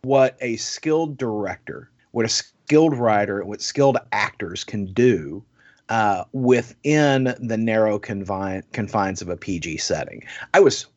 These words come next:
wildly impressed with episode three. I li-, I've liked all three episodes so far, but episode three impressed the hell out of me. I, I, big, big ups to Marvel. Good job.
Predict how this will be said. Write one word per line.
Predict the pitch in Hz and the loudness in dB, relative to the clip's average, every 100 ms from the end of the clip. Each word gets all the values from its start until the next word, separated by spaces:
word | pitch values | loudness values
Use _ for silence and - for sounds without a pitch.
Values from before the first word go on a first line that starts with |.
| - | -16
wildly | 107 98 107 104 147 131 113 110 | -16 -16 -4 2 2 2 -2 -10
impressed | 98 - 101 - - | -12 -14 -14 -14 -18
with | 92 | -20
episode | 90 85 85 - 78 | -20 -20 -18 -18 -18
three. | 80 71 50 - - - | -18 -16 -18 -20 -6 2
I | 196 | 4
li-, | 180 151 | 4 2
I've | 151 | 2
liked | 156 147 | 2 2
all | - 127 117 | 0 0 0
three | - 107 | -2 -6
episodes | 95 92 113 80 82 | -6 -8 -12 -14 -12
so | - 87 | -12 -8
far, | 90 - - _ | -6 -8 -10 _
but | 110 - | -4 0
episode | 147 160 156 156 156 - | 0 0 0 0 0 -6
three | 123 113 113 113 110 - | -6 -2 0 0 -2 -4
impressed | 110 95 - - 107 101 - - 127 | -10 -10 -14 -4 -2 0 -2 -8 -10
the | 107 104 90 | -8 -6 -8
hell | - - 170 165 | -8 -8 -6 -2
out | - - | -2 -2
of | - - | -6 -12
me. | - - | -12 -2
I, | 123 | 2
I, | - 123 | 4 2
big, | 101 110 110 170 151 - 139 123 | 0 -2 4 6 4 -2 -8 0
big | 165 139 | 2 2
ups | 127 110 95 - - | 0 -2 -4 -8 -10
to | 92 | -10
Marvel. | 87 90 80 78 - _ - 107 92 | -10 -10 -8 -10 -10 _ -14 -12 -4
Good | 110 107 104 | 0 0 0
job. | 92 80 - - | -4 -6 -12 -18